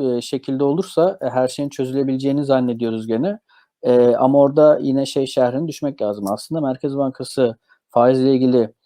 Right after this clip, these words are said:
çok saçma bir karar almadı. Yani saçmadan kastım burada piyasanın beklentilerinin çok dışında bir karar almadığı sürece,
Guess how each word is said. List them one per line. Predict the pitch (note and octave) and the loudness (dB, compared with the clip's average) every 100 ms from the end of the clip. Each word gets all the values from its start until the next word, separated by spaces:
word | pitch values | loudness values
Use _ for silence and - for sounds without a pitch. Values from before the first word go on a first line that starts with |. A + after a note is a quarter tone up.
| _ _ _ _ | _ _ _ _
çok | - F#3 - | -2 -2 0
saçma | C3+ - D3+ D3 | 0 0 -2 -2
bir | |
karar | C#3+ C3+ C3+ | 2 4 4
almadı. | D3 D#3+ C3 A#2 | 4 2 0 -2
Yani | G#2 G#2 G#2 | -2 -4 -4
saçmadan | - A#2 - C3 C#3+ | -4 -4 -2 -2 -2
kastım | C#3 C3 - C3 B2 | 0 -2 -2 -4 -4
burada | C3 E3 | -4 -8
piyasanın | - C#3 - C#3+ C3+ | -2 -2 0 -2 0
beklentilerinin | B2 A#2+ B2+ B2+ - C3+ D3 E3 | -2 0 -2 -2 -2 0 0 -2
çok | - F#3+ F#3+ | 0 0 0
dışında | C#3+ - C#3 C#3+ F3 | -4 0 0 2 4
bir | D3+ | 2
karar | - A#2+ B2 | 0 2 4
almadığı | B2+ F3 D3+ A#2 A2 | 4 4 2 0 -4
sürece, | - F#2+ G2 F3 A#3+ | -6 -8 -4 -4 -6